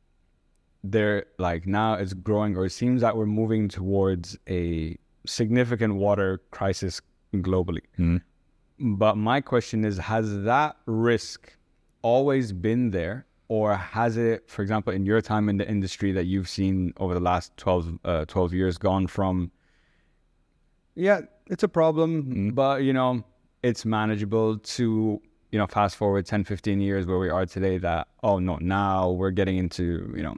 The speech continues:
Speaker 1: it's starting to really shift in the wrong direction"?
Speaker 2: Yes,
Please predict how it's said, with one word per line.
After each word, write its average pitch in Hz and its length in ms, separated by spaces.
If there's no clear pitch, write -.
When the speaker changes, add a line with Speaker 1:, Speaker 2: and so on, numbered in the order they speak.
Speaker 1:
it's - 140
starting 92 300
to 90 280
really 104 360
shift - 280
in 90 60
the 87 80
wrong 85 180
direction"? 76 400
Speaker 2:
Yes, - 280